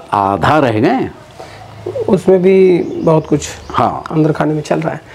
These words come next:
Speaker 1: हाँ।
Speaker 2: दूसरा सवाल था, एक अहमदाबाद से थे हमारे दर्शक,
Speaker 1: हम्म।
Speaker 2: उन्होंने वहाँ से सवाल पूछा कि उनके कुछ जानने वाले हैं जो मज़ार पे जाते थे, उनकी मन्नतें पूरी हुई, तो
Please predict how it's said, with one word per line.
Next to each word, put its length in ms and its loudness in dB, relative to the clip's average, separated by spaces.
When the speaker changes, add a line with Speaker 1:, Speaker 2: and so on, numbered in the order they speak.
Speaker 1:
हाँ। 360 -4
Speaker 2:
दूसरा 300 4
सवाल 280 4
था, 540 2
एक 180 2
अहमदाबाद 680 4
से 140 -6
थे 220 4
हमारे 300 2
दर्शक, 300 -2
Speaker 1:
हम्म। 100 -6
Speaker 2:
उन्होंने 220 2
वहाँ 160 4
से 120 -10
सवाल 240 4
पूछा 260 2
कि 120 0
उनके 200 0
कुछ 160 2
जानने 300 4
वाले 220 4
हैं 240 2
जो 380 0
मज़ार 400 4
पे 120 -2
जाते 300 2
थे, 220 2
उनकी 220 2
मन्नतें 400 4
पूरी 200 2
हुई, 320 6
तो 340 4